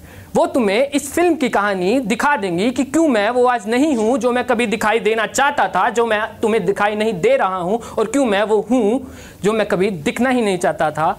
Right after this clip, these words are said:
और जो मैं तुम्हें दिखाई दे रहा हूँ। वो लकीरें,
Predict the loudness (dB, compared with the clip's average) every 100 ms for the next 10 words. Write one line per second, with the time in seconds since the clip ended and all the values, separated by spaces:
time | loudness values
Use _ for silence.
0 | -8 -8 -2 0 0 -2 -4 -4 -4 -4
1 | -4 -6 -8 -16 -20 -8 -4 -4 -6 -16
2 | -20 -20 -20 -20 -20 -20 -20 -20 -20 -20
3 | -20 -20 -20 -20 -20 -20 -20 -20 -20 -20
4 | -20 -20 -20 -20 -20 -18 -18 -14 -14 -12
5 | -10 -8 -8 -10 -12 -12 -10 -10 -10 -10
6 | -2 0 0 0 0 0 -4